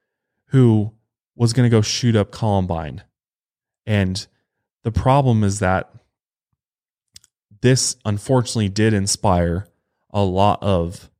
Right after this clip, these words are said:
shooters and potential school shooters to basically copy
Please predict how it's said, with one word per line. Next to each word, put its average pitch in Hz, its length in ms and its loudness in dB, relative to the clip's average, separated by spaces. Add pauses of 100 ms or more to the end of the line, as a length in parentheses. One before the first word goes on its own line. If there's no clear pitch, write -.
(720)
shooters 117 840 0 (440)
and 98 280 -2
potential 98 880 -2 (380)
school 104 320 -2
shooters 90 640 -4 (1040)
to 98 480 2 (340)
basically 117 540 0
copy 107 640 -2